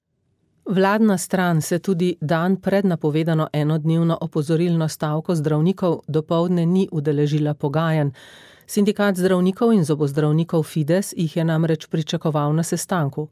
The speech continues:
Ob tem vlada po doslej znanih informacijah še vedno ni oblikovala pogajalske skupine, ki bi se pogajala o reševanju stavkovnih zahtev.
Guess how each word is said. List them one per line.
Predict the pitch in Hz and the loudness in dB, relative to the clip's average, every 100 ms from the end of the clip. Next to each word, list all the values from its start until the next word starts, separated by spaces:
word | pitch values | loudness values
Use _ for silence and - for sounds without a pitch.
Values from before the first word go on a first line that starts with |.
| - - - - | -16 -20 -20 -6
Ob | 202 180 | -6 -4
tem | 226 247 214 | 0 2 2
vlada | 165 151 156 190 | 2 2 0 0
po | 175 | -2
doslej | 160 160 185 175 | -2 -2 -2 0
znanih | 160 151 156 170 - | 0 0 0 -2 -2
informacijah | 160 160 160 156 147 - 175 | -2 0 -2 0 -2 -2 -4
še | 165 175 | -2 -2
vedno | 170 170 160 | -2 0 0
ni | 156 175 202 | 2 0 0
oblikovala | 160 147 151 156 156 156 160 | -4 -4 -2 -2 -2 0 -2
pogajalske | 147 151 147 147 156 - | -2 -2 -2 -2 -4 -4
skupine, | - - 151 185 180 | -6 -6 -2 0 0
ki | 156 151 | -2 -4
bi | 151 | -4
se | - 151 | -4 -6
pogajala | - 147 147 147 165 175 165 - | -4 -4 -2 0 0 0 -2 0
o | 170 | -2
reševanju | 170 - 151 147 147 151 | -2 -2 -4 -2 0 -2
stavkovnih | - 156 143 160 156 156 143 | -2 -4 -2 -2 0 0 0
zahtev. | 143 - 180 156 | -4 -2 0 0